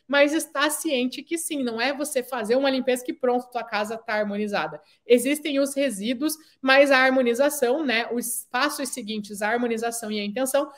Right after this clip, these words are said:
são justamente o que vão, de fato, limpar o espaço, limpar a energia, inclusive os resíduos, pra você renovar a energia da sua casa.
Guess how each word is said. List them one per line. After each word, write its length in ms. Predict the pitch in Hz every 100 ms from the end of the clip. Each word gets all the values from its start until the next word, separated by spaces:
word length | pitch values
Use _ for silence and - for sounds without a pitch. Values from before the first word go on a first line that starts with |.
| _
são 200 | - 294
justamente 460 | 277 311 302 285 285
o 60 |
que 100 | -
vão, 160 | 254 277
de 160 | 269 302
fato, 360 | 254 233 233
limpar 520 | 220 269 330 254 233
o 40 | 220
espaço, 540 | 214 - 180 208 285 - _
limpar 360 | 254 302 320 247
a 100 | 214
energia, 480 | 202 208 208 285 302 -
inclusive 720 | 311 381 370 339 262 294 294
os 160 | 294 294
resíduos, 680 | 269 233 202 262 269 330 320 _ _
pra 180 | 285 277
você 320 | 277 277 269
renovar 540 | 269 277 294 220 226 247
a 40 |
energia 340 | 247 247 240
da 80 | 233
sua 160 | 233 302
casa. 440 | 262 185 165 127